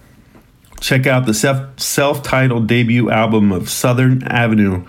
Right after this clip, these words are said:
out now on all your streaming platforms, and come see them Saturday.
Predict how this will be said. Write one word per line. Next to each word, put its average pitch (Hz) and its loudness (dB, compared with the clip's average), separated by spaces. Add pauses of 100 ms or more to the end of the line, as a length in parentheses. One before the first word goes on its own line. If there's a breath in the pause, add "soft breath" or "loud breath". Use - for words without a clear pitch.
(300 loud breath)
out 107 0
now 110 2
on 101 0
all 113 0
your 117 2
streaming 113 2
platforms, 95 -4
and 101 -4
come 107 2
see 107 2
them 113 0
Saturday. 90 -4